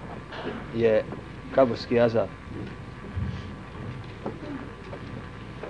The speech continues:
Ko bi mogao kazati od vas nešto o kaburskom azabu? Ako bi nam mogao spomenuti šta je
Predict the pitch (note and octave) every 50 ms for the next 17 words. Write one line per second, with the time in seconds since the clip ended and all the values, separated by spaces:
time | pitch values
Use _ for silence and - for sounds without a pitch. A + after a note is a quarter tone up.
0 | - - - - - - - - - - - - - - - - - - - -
1 | D3 C#3+ C3 B2+ B2 B2 B2 B2+ A#2 A#2+ A#2 G#2 G2 A2 A#2 A#2 A2+ A#2 G#2 -
2 | - A#2 G2+ - - - - - - - - - - - - - - - - -
3 | - - - - - - - - - - - - - - - - - - A#2+ A#2+
4 | A#2 B2 A#2 A2+ - A#2+ A2+ G2+ - - A2+ G#2+ G#2 - B2+ A#2 A#2 G#2+ G2 -
5 | - - - G#2 G2+ A2+ A#2 A#2 A#2 G2+ - G2 G2 G2 - - - - - -
6 | - - - - - - - - - - - - - - - - - A#2+ A2 A2
7 | G2 - - - F2+ F#2 F#2+ - A2 G#3 - - - - - - - - - -
8 | - - - - - - - - - - - A#2 A2+ A#2 B2 C3 B2 A#2+ A#2 A2+
9 | A2+ A2 - - - - - - - - - - - - - - - - - -
10 | A#2+ A#2+ B2 B2+ B2+ A#2 - B2 G#2 - - - B2 A#2+ A#2 A2 A2